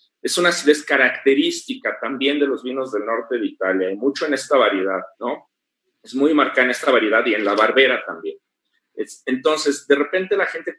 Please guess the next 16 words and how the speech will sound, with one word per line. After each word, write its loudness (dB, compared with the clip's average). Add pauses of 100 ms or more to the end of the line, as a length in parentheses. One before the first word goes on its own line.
piensa -2
que 0
el 0
vino 2
puede 4
tener 0
un -2
desequilibrio. 0 (560)
No 2
es -4
así, -2
es -2
su -14
característica, -2
es 2
su, 2